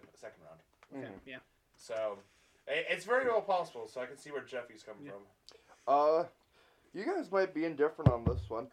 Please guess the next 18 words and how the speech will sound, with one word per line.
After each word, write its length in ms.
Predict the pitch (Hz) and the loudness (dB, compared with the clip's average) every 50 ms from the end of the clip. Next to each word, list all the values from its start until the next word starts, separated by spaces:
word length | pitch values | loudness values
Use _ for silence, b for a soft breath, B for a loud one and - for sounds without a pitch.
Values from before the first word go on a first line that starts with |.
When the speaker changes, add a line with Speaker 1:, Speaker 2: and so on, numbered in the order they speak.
| b b b | b b b
Speaker 3:
I 140 | - 208 - | -2 -2 -2
said 200 | - 226 190 139 | 0 -2 -2 2
Marc-Andre 600 | 143 151 170 - - 220 214 202 185 185 175 165 | 2 2 2 2 2 0 0 2 2 0 0 -2
Fleury 400 | - - 151 160 165 156 151 143 | -6 -2 4 6 6 6 6 4
being 280 | - 143 147 147 135 127 | -2 -4 -4 -4 -4 -2
just 220 | - - 143 - - | -2 -2 -2 0 2
got 180 | 156 127 120 | 0 0 0
traded 380 | - 143 131 131 131 131 127 - | 0 -2 -2 0 0 -2 -2 0
to 180 | - 131 127 127 _ _ | -2 -2 -2 -2 _ _
Chicago, 580 | _ - 175 175 160 143 120 113 110 113 107 104 | _ -8 -8 -4 0 2 2 2 2 0 -2 -2
as 120 | 110 107 | -2 -4
Colin 320 | - - 113 104 95 104 107 | -8 -6 -6 -4 -4 -6 -8
explained 360 | 107 - - 104 107 123 135 | -12 -12 -12 -10 -8 -8 -6
earlier. 400 | 120 101 98 98 101 110 120 - 147 - - b b b b b b b b b b b - - | -6 -6 -6 -8 -8 -8 -10 -10 -12 -20 -20 b b b b b b b b b b b -2 4
I 180 | - 143 165 | 6 6 6
said 280 | - - - 262 247 196 | 4 2 0 0 0 0
he's 260 | 143 160 175 170 - | -2 -8 -8 -6 0
gonna 260 | 202 190 180 160 143 | 0 2 4 4 0